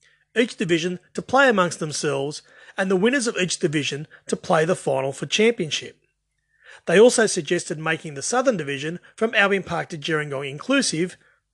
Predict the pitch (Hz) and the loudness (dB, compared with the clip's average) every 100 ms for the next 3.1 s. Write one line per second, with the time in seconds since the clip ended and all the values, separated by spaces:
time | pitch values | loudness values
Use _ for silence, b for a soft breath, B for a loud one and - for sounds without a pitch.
0 | - 240 247 214 196 196 190 - - 208 | -4 4 6 8 8 6 0 -6 -6 -4
1 | 214 196 180 175 165 185 - 156 151 - | -2 -2 0 0 -2 -4 -2 0 -2 -8
2 | _ 147 147 135 131 139 - - 143 117 | _ -4 0 0 -4 0 0 0 -6 -8